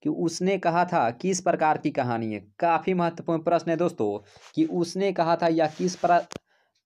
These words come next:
प्रकार की कहानी है, तो यह जो है यह कर्म प्रधान है, यानी कि ऑप्शन नंबर जो बी है इसका राइट आंसर हो जाएगा। बातचीत शीर्षक निब-, के निबंधकार कौन है?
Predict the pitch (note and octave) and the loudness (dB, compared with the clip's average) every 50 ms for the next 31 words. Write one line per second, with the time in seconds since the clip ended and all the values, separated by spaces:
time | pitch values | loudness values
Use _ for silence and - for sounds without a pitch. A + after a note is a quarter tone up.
0 | _ - - F3+ E3+ F3 E3+ E3 F3 F3+ F3 E3+ E3 F3 F3+ F3+ F3+ E3 D#3 F3 | _ -4 -4 0 2 2 2 2 0 0 0 2 2 2 0 2 2 2 2 4
1 | F#3+ F3+ F#3 F3 F#3 F3 E3 F#3 F#3+ D3+ A2+ G#2 G#2 - - _ - C3 C#3 E3 | 4 2 2 4 2 2 4 4 4 4 2 0 -2 -8 -16 _ -6 0 2 2
2 | E3 E3 - - G#3 G#3 G#3 F#3+ F3+ F3+ E3+ D3+ B2+ A#2 A#2 A2+ A2+ G#2+ G#2+ G#2 | 2 0 0 0 2 2 4 2 2 2 2 0 0 2 0 0 0 0 -2 -4
3 | G#2 A2+ C#3 D#3 D#3 D3+ D3 D#3 D#3 D3+ - - F#3 F3+ F3+ E3+ D3+ E3 E3+ D3+ | -6 -6 -4 -4 -2 -2 0 2 2 2 2 0 2 2 2 2 2 2 0 0
4 | B2+ D#3+ F3+ F3+ F3+ D#3+ D3 C#3+ C#3 - - D3 C3+ C3+ C3 C3 B2+ B2 A#2 G#2+ | 0 0 -2 0 0 0 -2 -2 -2 -2 0 0 2 2 2 2 0 -4 -4 -4
5 | - A2+ G#2+ G#2 G2+ G#2+ G#2 G#2 G#2 G#2+ _ _ _ _ _ _ _ - C3 B2+ | -2 -2 -2 -2 -2 -4 -4 -6 -6 -10 _ _ _ _ _ _ _ -10 -4 0
6 | C#3+ D#3 F3 F#3+ F3+ F#3 F3+ F3+ - F#3 F3 D3 - D3 C#3 - - D#3 D#3 D3+ | 2 2 2 2 0 -2 -4 -2 0 0 0 0 0 -2 -6 -2 2 2 2 2
7 | - F3+ E3+ F3 E3 D#3 D#3+ D3+ - _ _ _ - D#3+ D#3+ D#3 D#3 D3+ D#3 D3+ | 2 0 0 0 0 -2 -2 -2 -4 _ _ _ -2 0 0 2 2 0 0 0
8 | D3 C#3+ C#3+ C#3+ D#3+ D#3+ E3 E3 D#3+ - C#3 C3 B2 A2 A2 G#2+ G#2 | 0 -2 -2 0 0 0 2 0 0 0 -2 -2 -2 -2 -4 -6 -8